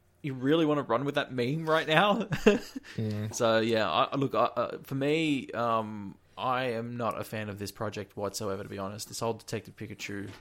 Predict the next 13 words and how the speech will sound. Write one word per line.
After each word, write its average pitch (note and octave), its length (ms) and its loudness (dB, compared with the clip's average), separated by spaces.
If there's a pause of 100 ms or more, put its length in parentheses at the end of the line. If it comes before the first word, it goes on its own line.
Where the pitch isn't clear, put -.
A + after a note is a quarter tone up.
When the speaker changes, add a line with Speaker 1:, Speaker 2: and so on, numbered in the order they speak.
(260)
Speaker 1:
deal A2 560 -4
for A2 120 -10
me G#2 280 -6
is G2 140 -6
a G2 40 -8
no-go. G2+ 500 0 (440)
I, G#2 120 -2
I, A2+ 360 2 (200)
if, B2 200 -10 (120)
if C3 260 -8
I G2+ 220 2
was, B2+ 240 0 (100)
if, - 100 -8